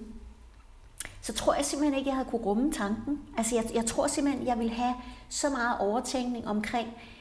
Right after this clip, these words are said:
hvad nu hvis der var nogen, der spurgte til, hvordan jeg havde lavet risengrøden? Eller hvad nu hvis der var nogen, der opdagede, at det var risengrød fra pølser? Jamen, jeg ville, jeg ville simpelthen dø af skam. Jeg ville kravle i et musehul, fordi det kan man ikke.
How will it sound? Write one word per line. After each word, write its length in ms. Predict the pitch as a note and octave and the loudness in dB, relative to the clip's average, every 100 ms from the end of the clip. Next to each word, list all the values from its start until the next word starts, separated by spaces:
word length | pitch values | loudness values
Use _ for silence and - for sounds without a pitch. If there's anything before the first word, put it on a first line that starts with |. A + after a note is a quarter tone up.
| - | -6
hvad 180 | F#3 G#3+ | 2 4
nu 100 | C4 | 6
hvis 180 | C4 C4 | 4 2
der 120 | B3 A3+ - | 2 2 2
var 100 | G#3+ | 4
nogen, 220 | G#3+ A3+ | 6 6
der 60 | A3+ | 4
spurgte 680 | - - - A3+ A3+ - | 2 0 2 4 2 0
til, 120 | C#4+ | -2
hvordan 340 | B3+ A3 F#3+ F#3 | 0 2 2 2
jeg 80 | G#3 | 2
havde 140 | F#3+ | 2
lavet 280 | F3 F3+ F3 | 2 0 0
risengrøden? 580 | E3 E3+ - D#3 C#3+ - - - - - | -2 -4 -4 -4 -4 -8 -10 -14 -8 2
Eller 160 | F#3+ | 4
hvad 140 | F#3+ G3+ | 6 4
nu 100 | A#3+ | 4
hvis 140 | B3 | 2
der 80 | B3 | 2
var 80 | A3+ | 2
nogen, 200 | G#3+ G#3+ | 4 4
der 200 | - - | 0 2
opdagede, 580 | G#3 A3 - C4+ G#3 - | 2 2 2 2 2 0
at 240 | - F#3+ G#3 | 0 0 2
det 220 | G3 F#3+ | 2 4
var 160 | F3 | 2
risengrød 560 | G#3 G#3 B3 - G3 - | 4 2 0 2 2 0
fra 200 | - G3 | -4 -4
pølser? 400 | - G#3 G#3 A3+ A3+ - - - - - - | 0 2 2 0 -4 -10 -16 -14 -14 -14 -4
Jamen, 220 | G#3+ G#3 G#3 | 0 4 4
jeg 120 | G3 | 4
ville, 200 | G#3+ - F#3+ | 4 2 2
jeg 100 | G#3 | 2
ville 120 | G#3+ | 2
simpelthen 280 | B3 A3+ - | 2 0 2
dø 200 | B3+ - | 2 2
af 60 | A3+ | -2
skam. 280 | - G#3+ A3+ | -2 -2 -2
Jeg 100 | A#3 | 0
ville 140 | G#3+ G#3+ | 0 -2
kravle 300 | G3+ G3+ G3+ | -2 0 0
i 40 | |
et 60 | G3 | 4
musehul, 640 | G#3+ B3+ B3+ D4+ A#3+ G3+ | 6 6 6 6 6 4
fordi 280 | G#3+ G#3 G#3+ | 0 -2 -2
det 140 | A3 A3 | -2 -2
kan 200 | G#3 G3 | -2 0
man 180 | A#3 F#3 | 2 0
ikke. 300 | F#3 - | -2 -6